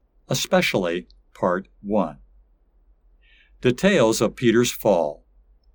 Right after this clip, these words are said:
It was when being taken from the committee room, where he had been informally tried, to a barrack room,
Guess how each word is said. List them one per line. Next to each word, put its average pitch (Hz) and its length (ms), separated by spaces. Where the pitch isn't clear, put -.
It 160 200
was 135 280
when 117 220
being 165 300
taken 117 340
from 107 220
the 101 100
committee 123 400
room, 82 480
where 127 220
he 131 220
had 123 180
been 117 180
informally 135 720
tried, 85 560
to 147 240
a 131 140
barrack 139 460
room, 87 380